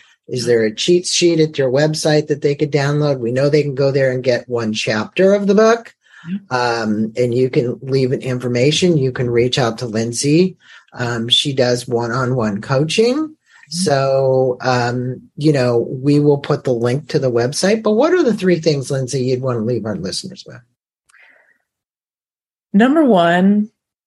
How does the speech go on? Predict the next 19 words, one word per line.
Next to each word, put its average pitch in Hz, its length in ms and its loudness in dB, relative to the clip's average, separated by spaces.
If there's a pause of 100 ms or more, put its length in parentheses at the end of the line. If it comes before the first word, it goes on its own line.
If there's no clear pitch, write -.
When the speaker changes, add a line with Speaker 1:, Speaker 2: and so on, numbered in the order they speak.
(120)
Speaker 2:
I 214 60 -4
think 269 200 -4
getting 349 220 0
clear 185 240 2
on 170 100 0
the 156 60 -6
pressures 156 480 0
is 147 160 -6
really 151 240 2
important. 131 720 -4
So 170 160 0
if 170 100 -2
you 226 140 2
can 349 240 -4
even 202 320 2
just 170 180 -4
take 170 240 -2
a 160 60 2
moment 151 520 -2